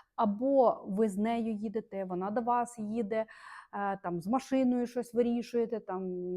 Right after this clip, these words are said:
не знаю, але вона дає вам ресурс, тобто вона дає вам якийсь поштовх, якусь енергію, що "а, давай, все, рішимо, все, зб-, зібрались, поїхали", тому для вас вона в позитиві.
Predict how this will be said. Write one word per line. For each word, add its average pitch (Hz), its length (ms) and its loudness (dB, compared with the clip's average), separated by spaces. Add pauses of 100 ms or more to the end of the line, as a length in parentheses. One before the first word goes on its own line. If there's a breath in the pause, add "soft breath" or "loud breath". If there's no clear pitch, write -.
(140)
не 196 80 -6
знаю, 175 400 -6 (120)
але 220 400 -2
вона 196 300 -2
дає 196 280 -4
вам 208 200 -4
ресурс, 202 380 -12
тобто 202 240 -14
вона 233 140 0
дає 214 220 -2
вам 220 100 -2
якийсь 196 260 -10
поштовх, - 520 -2 (100)
якусь 202 360 -10
енергію, 233 500 2
що - 140 -18 (280 loud breath)
"а, 359 200 -2
давай, 359 280 -2
все, 349 260 -4
рішимо, 320 480 -2
все, 294 220 -8 (160)
зб-, 262 520 -2
зібрались, 277 440 0
поїхали", 277 400 -2
тому 214 300 -6
для 190 140 -4
вас 226 300 -2
вона 185 100 -4
в 175 80 -14 (120)
позитиві. 190 920 -4